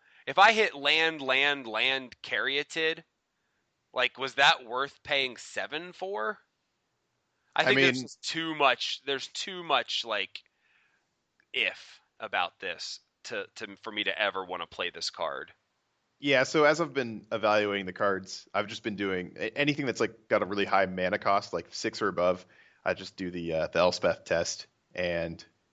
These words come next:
Speaker 2: in that situation, I'd obviously rather have Elspeth for one mana less, so this is probably not that great.
Speaker 1: Uh, Grim Haruspex. So,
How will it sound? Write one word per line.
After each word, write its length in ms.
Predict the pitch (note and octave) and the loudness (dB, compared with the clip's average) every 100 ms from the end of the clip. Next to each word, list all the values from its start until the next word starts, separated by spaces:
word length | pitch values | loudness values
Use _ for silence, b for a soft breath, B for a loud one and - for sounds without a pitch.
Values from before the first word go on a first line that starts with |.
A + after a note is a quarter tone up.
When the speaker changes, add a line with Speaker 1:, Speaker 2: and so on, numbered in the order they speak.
| _ _ - | _ _ -2
Speaker 2:
in 160 | G#2+ G2 | 0 4
that 180 | G2+ | 2
situation, 480 | - F#2+ G2+ G2+ C3 | 2 -2 0 0 2
I'd 220 | F#2+ F#2 - - | 2 2 -6 -4
obviously 320 | E2 F2 - | -4 -4 -6
rather 260 | F2+ F2 F#2+ | -2 0 2
have 140 | F2 | 4
Elspeth 440 | F2+ F2+ - G#2+ - | 4 2 4 2 2
for 120 | G2 | -6
one 180 | F#2 F2+ | -4 -2
mana 200 | E2 F2 | 0 2
less, 220 | F2 A#2 | 2 0
so 320 | - E2 F2 - _ _ - | -2 -2 -2 -6 _ _ -14
this 120 | F#2 | -12
is 60 | F#2 | -2
probably 200 | F2+ E2 | -2 -2
not 120 | E2 | -4
that 100 | - | -6
great. 200 | - - _ _ _ _ _ _ _ - | -8 -12 _ _ _ _ _ _ _ -6
Speaker 1:
Uh, 180 | A2+ G2+ - _ - | -2 -2 -4 _ 2
Grim 260 | F#3+ B3+ B3+ | 6 8 8
Haruspex. 1080 | F#3 F#3+ B2 - - F#2+ - - - - - _ _ _ _ - | 8 8 6 0 -4 -4 -4 -8 -8 -8 -12 _ _ _ _ -10
So, 560 | - D3 C#3+ C3+ C3 | 2 4 6 4 0